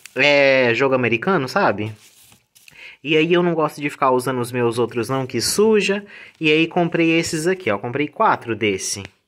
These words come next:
ó. Viu? Qualidade, olha. Bem rústico mesmo, gente.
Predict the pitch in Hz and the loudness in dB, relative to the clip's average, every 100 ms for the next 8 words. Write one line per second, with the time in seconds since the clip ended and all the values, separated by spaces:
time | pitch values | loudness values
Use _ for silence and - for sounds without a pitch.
0 | _ _ _ 104 101 98 _ _ _ _ | _ _ _ -6 -6 -8 _ _ _ _
1 | _ _ _ _ - 113 139 160 - 113 | _ _ _ _ -14 -6 -6 -8 -12 -8
2 | 104 101 92 87 101 101 120 147 _ _ | -8 -6 -8 -8 -12 -10 -10 -12 _ _
3 | _ _ _ _ _ _ 135 185 247 208 | _ _ _ _ _ _ -4 -2 0 0
4 | 220 - - - 202 156 107 110 113 147 | 0 -2 -6 -2 2 2 2 -2 -2 -2
5 | 107 95 - - | -4 -6 -8 -10